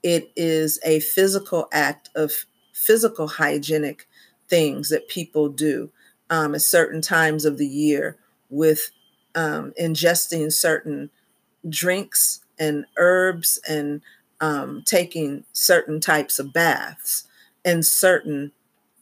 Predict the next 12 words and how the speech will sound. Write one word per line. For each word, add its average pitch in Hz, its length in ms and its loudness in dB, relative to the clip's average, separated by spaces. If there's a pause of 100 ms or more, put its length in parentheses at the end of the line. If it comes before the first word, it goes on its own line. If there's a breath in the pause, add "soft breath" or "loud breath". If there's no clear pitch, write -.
(360)
lineages. 151 840 -2 (460)
And 165 380 0
for 170 240 4
Christians 190 560 0
who 175 80 -4
may 160 180 2
say, 156 200 4
"What 175 200 4
is 190 80 2
she 175 140 -4
talking 170 440 0
about?" 135 400 -4